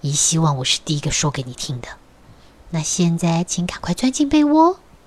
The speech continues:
听姨跟你说，在远古时代，突然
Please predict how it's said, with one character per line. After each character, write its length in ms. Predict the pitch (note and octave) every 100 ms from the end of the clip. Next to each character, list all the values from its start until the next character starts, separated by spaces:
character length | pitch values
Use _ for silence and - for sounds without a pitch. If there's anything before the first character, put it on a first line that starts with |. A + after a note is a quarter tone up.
| - - - - - -
听 240 | - C3+
姨 80 | C3+
跟 140 | C#3+
你 120 | C#3 B2+
说， 640 | - - C#3+ C#3 C#3+ D#3+ - - - - - - - -
在 180 | - D3+
远 720 | C#3 C3+ C#3 D3+ F3 G#3 B3
古 220 | - C#3+
时 320 | A#2+ - C#3
代， 340 | C3 D#3+ C#3+ - - - - - - - - - - - - - - _
突 360 | - - D#3+ B3
然 440 | B3 G3+ G3 G3+